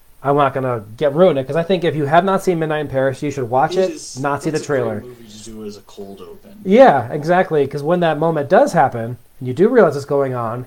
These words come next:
Speaker 1: your mouth just falls open, and you
Speaker 2: It's lovely.
Speaker 1: and it's so good. It's, uh, it probably is, in my opinion, the best of the Woody movies. Um, I would even put it second to, like, or I would put it above Annie Hall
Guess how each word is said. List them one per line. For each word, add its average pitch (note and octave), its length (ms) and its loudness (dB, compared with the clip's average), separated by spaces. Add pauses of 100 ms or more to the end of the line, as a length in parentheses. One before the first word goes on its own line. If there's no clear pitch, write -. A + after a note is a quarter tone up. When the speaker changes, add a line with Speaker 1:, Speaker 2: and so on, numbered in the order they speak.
Speaker 1:
your F#3+ 160 0
mouth B2+ 280 -2
just D3+ 200 -6
falls A#2+ 260 -4
open, G#2+ 380 -6 (240)
and A#2+ 120 -12
you D3+ 260 -2
Speaker 2:
It's D#3+ 100 2
lovely. - 460 -6
Speaker 1:
and F#3 100 0
it's F#3 120 0
so F#3+ 340 -6
good. F#3+ 200 -2
It's, G3+ 360 0 (1300)
uh, - 460 -4
it G3 120 2
probably G3 380 4
is, D#3 220 2
in E3 160 -4
my C#3+ 160 0
opinion, B2 680 -6
the C#3+ 180 -2
best B2+ 600 -2 (520)
of C3 160 -4
the C3+ 80 -4
Woody A#2+ 280 -2
movies. A2+ 640 -8
Um, A#2+ 600 -8 (320)
I C#3 120 -6
would E3 100 0
even D#3 160 -6
put C#3+ 120 -6
it C#3+ 80 -2
second D3 300 -6
to, C3+ 80 -4
like, B2+ 380 -6
or D3+ 160 -2
I E3 100 4
would E3+ 100 -2
put E3 120 0
it D3+ 120 -2
above C3+ 280 -2
Annie B2+ 240 -8
Hall A2 400 -8